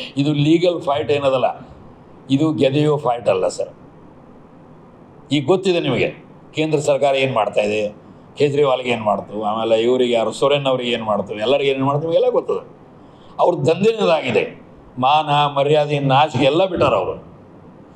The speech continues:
ಈ ದೇಶದ ಜನತೆ ನಮ್ಮಂಥವ್ರು ಏನು ಕೆಲವು ಮಂದಿ ನಾವು ಪ್ರಯತ್ನ ಮಾಡಿದ್ವಿ. ನಿಮಗೆ ಚಾರ್ಜ್ ಶೀಟ್ ಅಂದ್ರೆ, ಆ, ಜನತಾ ಆರೋಪ ಪಟ್ಟಿ ಅಂತ ಮಾಡಿದ್ದೇವೆ ಯಾರೋ ಮೋದಿ ಮತ್ತು ಶಾ ಸರ್ಕಾರಕ್ಕೆ.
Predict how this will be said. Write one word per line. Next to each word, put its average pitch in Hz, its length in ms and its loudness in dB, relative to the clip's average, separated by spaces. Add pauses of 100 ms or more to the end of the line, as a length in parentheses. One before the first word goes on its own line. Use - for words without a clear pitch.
(360)
ಈ 156 220 4
ದೇಶದ 170 400 4
ಜನತೆ 156 380 0
ನಮ್ಮಂಥವ್ರು 151 540 -2
ಏನು 147 180 -4
ಕೆಲವು 143 200 0
ಮಂದಿ 143 160 -4
ನಾವು 139 120 0
ಪ್ರಯತ್ನ 139 340 0
ಮಾಡಿದ್ವಿ. 127 240 -2
ನಿಮಗೆ 123 500 -2 (260)
ಚಾರ್ಜ್ - 320 0
ಶೀಟ್ 185 240 -2 (480)
ಅಂದ್ರೆ, 135 220 2 (600)
ಆ, 117 240 4
ಜನತಾ 139 380 0
ಆರೋಪ 156 340 2
ಪಟ್ಟಿ 160 300 -2
ಅಂತ 151 120 0
ಮಾಡಿದ್ದೇವೆ 131 380 0
ಯಾರೋ 143 260 2
ಮೋದಿ 147 360 0
ಮತ್ತು 143 240 -2
ಶಾ 131 240 2
ಸರ್ಕಾರಕ್ಕೆ. 127 640 -2